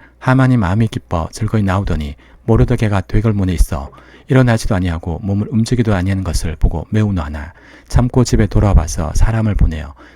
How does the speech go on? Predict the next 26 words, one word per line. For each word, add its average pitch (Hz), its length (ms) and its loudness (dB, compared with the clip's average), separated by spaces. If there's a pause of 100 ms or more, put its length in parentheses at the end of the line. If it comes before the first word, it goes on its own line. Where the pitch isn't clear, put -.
(100)
그의 98 200 0
친구들과 95 720 -2
그의 104 200 -2
아내 82 320 -4
세례를 - 440 0
정하여 80 520 -8 (500)
자기 110 280 0 (240)
큰 131 220 4
영광과 87 640 -4
자녀가 104 300 -2
많은 98 280 0
것과 76 440 -8 (320)
왕이 113 300 2
자기를 104 340 0
들어 80 260 -4 (280)
왕의 113 240 2
모든 117 340 4
지방관이나 82 680 -4
신하들보다 82 760 -4
높인 120 260 -2
것을 98 220 -6
다 95 240 -6
말하고 78 520 -6 (360)
또 98 160 0
하만 123 340 0
이르되 82 420 -4